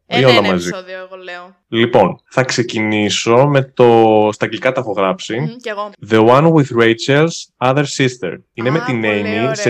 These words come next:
Speaker 2: ωραίο.
Speaker 1: thank-, στο Thanksgiving. Ε, πεθαίνω, πεθαίνω ειδικά <laughs> με την Emma που αλλάζει το, που λέει την Emma Emmet.
Speaker 2: Ναι.
Speaker 1: <laughs> Αυτό βλέπα, αυτό βλέπα πριν, αυτό βλέπα πριν λίγο. Έχω πεθάνει με τη Phoebe που λέει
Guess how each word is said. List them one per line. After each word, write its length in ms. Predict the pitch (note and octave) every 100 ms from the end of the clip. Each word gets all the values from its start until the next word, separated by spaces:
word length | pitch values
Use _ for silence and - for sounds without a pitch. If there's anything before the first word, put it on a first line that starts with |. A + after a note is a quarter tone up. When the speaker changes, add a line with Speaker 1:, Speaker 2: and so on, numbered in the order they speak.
| -
Speaker 2:
ωραίο. 20 |
Speaker 1:
thank-, 160 | C3 -
στο 200 | - A#2
Thanksgiving. 800 | C3 C3+ C3 A2+ G#2 G2+ A2 B2+ _ _
Ε, 100 | B2
πεθαίνω, 960 | - - A#2 A#2+ - C#3 C3 G#2+ F#2+ G2 _
πεθαίνω 480 | - A2+ - B2 B2
ειδικά 500 | A2+ G#2+ F#2 B2 C3
<laughs> 120 | D3
με 100 | D3
την 220 | B2+ B2 G#2+
Emma 260 | G#2+ G#2+ A2
που 100 | A2+
αλλάζει 440 | A2 A#2 B2+ C#3
το, 80 | C3 - _ - A3 F3+ -
που 80 | B2+
λέει 220 | A#2+ B2+
την 140 | C3 C3
Emma 200 | C3 C#3 C3
Emmet. 440 | B2 A2+ A2+ A#2 A#2+ _ - - -
Speaker 2:
Ναι. 100 | C4 C#4+
Speaker 1:
<laughs> 120 | - D4+
Αυτό 220 | - D3
βλέπα, 400 | E3+ F3 F3 E3+
αυτό 240 | B2+ -
βλέπα 280 | F3+ F#3+ F#3+
πριν, 300 | F3+ F3+ F3 -
αυτό 180 | C3
βλέπα 180 | E3+ F3+
πριν 140 | E3+ F3+
λίγο. 440 | E3+ E3+ E3 A2 - - - - _ -
Έχω 280 | B2 B2 F3+
πεθάνει 440 | C#3+ - D#3+ D#3+
με 100 | B2+
τη 120 | A#2 A2+ -
Phoebe 200 | B2 C#3
που 60 | C#3
λέει 300 | C#3+ D3+